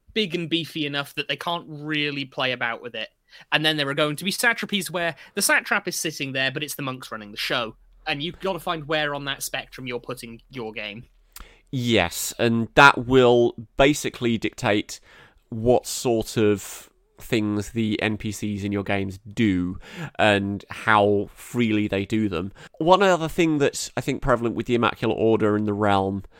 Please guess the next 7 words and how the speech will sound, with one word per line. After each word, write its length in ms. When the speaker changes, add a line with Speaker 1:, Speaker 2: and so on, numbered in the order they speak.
Speaker 2:
that 360
even 260
if 300
the 480
Immaculate 520
Order 220
players, 680